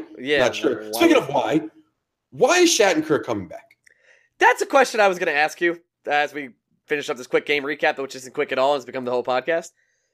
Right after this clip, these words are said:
Speaker 1: Uh, is it pride? I, I don't know. I felt like he was hurt.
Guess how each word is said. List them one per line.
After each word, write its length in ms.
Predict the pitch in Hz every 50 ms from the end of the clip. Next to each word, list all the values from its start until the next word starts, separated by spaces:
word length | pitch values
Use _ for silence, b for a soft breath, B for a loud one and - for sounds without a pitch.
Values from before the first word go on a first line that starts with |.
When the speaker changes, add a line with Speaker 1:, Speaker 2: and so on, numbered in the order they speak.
| _ _ -
Speaker 1:
Uh, 360 | 160 170 165 160 156 160 160 - _ _ _ _ _ _ _ _ _ _ _ _ _ _ _ _ _ _ _ -
is 160 | 202 202 175
it 100 | 190 -
pride? 480 | - - 127 117 120 127 170 240 339 370 302 - - _ _ _ _ _ _ _ _ _ _ _ _ _ _ -
I, 240 | 139 156 156 185 226 - _ _ _ _ _ _ _ -
I 200 | 165 160 175 208
don't 140 | 220 214
know. 220 | 208 220 269 302 180
I 120 | 151 156
felt 280 | - - - 269 302 294
like 140 | 285 - -
he 120 | - 247
was 180 | 233 190 160 -
hurt. 340 | - - 214 233 - -